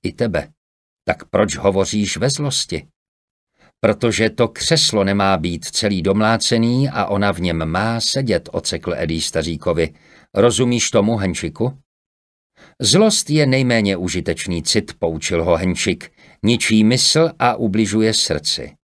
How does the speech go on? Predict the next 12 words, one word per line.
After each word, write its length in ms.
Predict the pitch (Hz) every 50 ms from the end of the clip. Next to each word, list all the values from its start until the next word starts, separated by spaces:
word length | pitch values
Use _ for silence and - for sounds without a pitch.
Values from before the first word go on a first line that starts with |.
| _ _ _ _ _ _ _ _ _ _ _ _ _ _ _ _ _ _ _ _ _ _ _ _ _ _ _ _ _ - 127
Eddie 380 | 123 104 113 117 120 123 123
stiskl 580 | 117 - - - 101 - - - - 98 92 87
rty, 400 | 82 - - - 120 135 156 -
až 200 | - 101 95 85
z 100 | 78 82
nich 220 | 92 98 90 82
zbyla 300 | 80 82 78 90 90 87
jen 240 | 90 85 85 87 82
bílá 300 | 76 90 95 92 90 87
jizva 320 | 87 87 82 76 76 80 78
pod 200 | - 110 95 98
nosem, 520 | 123 120 - - 131 123 123 127 127